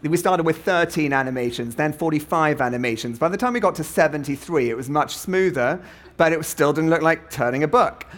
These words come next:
Um, and at this point, we could have just launched the thing because it was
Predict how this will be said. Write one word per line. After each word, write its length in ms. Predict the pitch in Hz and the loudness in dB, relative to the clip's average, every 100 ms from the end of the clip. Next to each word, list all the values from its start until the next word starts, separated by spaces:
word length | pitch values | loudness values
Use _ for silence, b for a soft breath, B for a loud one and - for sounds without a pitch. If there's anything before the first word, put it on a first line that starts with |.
| B - | B -2
Um, 300 | 147 147 147 - | 0 0 -2 -2
and 200 | 160 170 | 0 0
at 120 | 175 | 0
this 160 | 247 254 | 0 2
point, 200 | 226 185 | 0 2
we 100 | 180 | 2
could 120 | 208 | 2
have 100 | 196 | 2
just 140 | 196 | -2
launched 320 | 180 185 196 | 2 2 2
the 80 | 147 | -2
thing 300 | 139 139 135 | -2 -2 0
because 420 | 151 170 151 151 - - - | 0 0 0 -4 -16 -14 -10
it 60 | |
was 260 | 113 107 | -10 -10